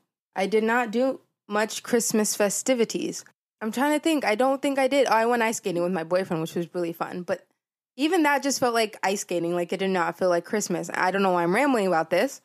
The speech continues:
but this episode, we're gonna talk about New Year's and resolutions, what I feel about them, if I have any,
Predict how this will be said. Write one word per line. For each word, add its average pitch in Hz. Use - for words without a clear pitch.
but 202
this 330
episode, 220
we're 214
gonna 247
talk 285
about 311
New 220
Year's 202
and 202
resolutions, 180
what 196
I 208
feel 214
about 196
them, 185
if -
I 185
have 180
any, 175